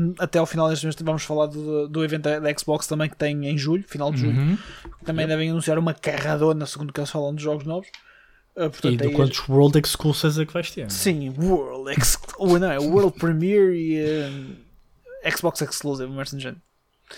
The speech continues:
Speaker 1: Opa,
Speaker 2: Maybe.
Speaker 1: ah, mas então, a nível de jogos de P S cinco, tá visto que nós, nenhum de nós está assim overly excited. Ah, só, ou só a última rápida questão antes de mudarmos de tema, que é,
Speaker 2: Hum.
Speaker 1: vais comprar?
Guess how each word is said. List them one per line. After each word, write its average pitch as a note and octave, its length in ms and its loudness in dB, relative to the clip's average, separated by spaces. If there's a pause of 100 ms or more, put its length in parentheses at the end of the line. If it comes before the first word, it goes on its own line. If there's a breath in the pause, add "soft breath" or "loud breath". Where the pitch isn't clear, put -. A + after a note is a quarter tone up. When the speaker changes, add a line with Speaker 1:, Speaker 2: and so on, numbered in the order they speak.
(560 loud breath)
Speaker 1:
Opa, E3+ 340 4
Speaker 2:
Maybe. D#3+ 80 -8
Speaker 1:
ah, F#3+ 340 4 (880)
mas G3 260 4
então, F#3 180 0 (140)
a G3 60 0
nível F3 260 2
de D#3 80 -4
jogos D#3+ 220 0
de - 80 -14
P D#3+ 80 0
S D3+ 140 0
cinco, D3+ 360 -4
tá D3+ 260 0
visto D3+ 240 -2
que - 80 -4
nós, D#3 140 0
nenhum D#3+ 260 2
de D#3 60 2
nós D#3 220 0
está D3+ 80 -2
assim D3 440 -6 (380 soft breath)
overly E3 460 4
excited. D3+ 720 -2
Ah, E3+ 200 4
só, F#3+ 200 -4
ou F3 160 2
só - 220 0
a E3+ 80 -2
última E3 420 0
rápida D3+ 400 -4
questão D#3 180 -2
antes D3+ 120 -2
de D#3 40 -8
mudarmos D3+ 280 -4
de - 40 -16
tema, D#3+ 260 -2
que - 160 -4
é, D3 140 0 (800 soft breath)
Speaker 2:
Hum. C#3+ 160 -2
Speaker 1:
vais E3+ 400 2
comprar? F3 400 0